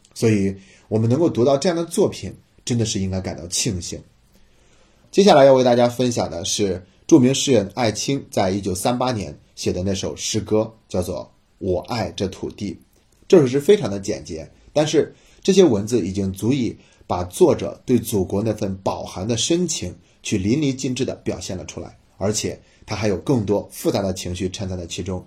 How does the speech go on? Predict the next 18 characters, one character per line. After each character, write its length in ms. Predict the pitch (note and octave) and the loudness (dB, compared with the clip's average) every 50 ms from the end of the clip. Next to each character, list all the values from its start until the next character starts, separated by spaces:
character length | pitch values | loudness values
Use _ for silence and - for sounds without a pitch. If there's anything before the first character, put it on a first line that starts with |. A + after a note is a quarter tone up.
| _ _ - | _ _ -8
让 160 | - A#2+ G#2+ | -4 -4 -2
我 60 | F#2+ | -2
们 100 | F#2+ F#2 F#2 | -4 -6 -4
读 160 | F#2+ F#2+ G2 | -4 -2 0
了 120 | G#2+ G2+ | 0 -2
以 80 | F#2 F2 | -2 -4
后 260 | - - E2+ D2 - - _ _ - | -6 -6 -8 -8 -8 -16 _ _ -14
特 180 | - - E3 C#3+ | -6 -2 0 2
别 120 | A2+ G#2 | 2 2
容 200 | G2 F#2 F2 F#2 | 0 0 -2 -4
易 180 | G2 F#2 - - - _ - | -4 -4 -6 -8 -14 _ -6
有 220 | F#2 F#2 F2+ F2 | -4 -4 -4 -4
一 20 | F2+ | -4
份 180 | F2+ G#2+ F#2 F2+ | -4 -6 -6 -4
共 220 | - B2+ A2 F#2 | -2 -2 -2 -2
鸣 200 | F2+ F2 F2+ F#2 | -4 -8 -10 -10
出 160 | - - F#2+ | -8 -8 -8
现。 240 | F2 - - F2 | -8 -8 -8 -10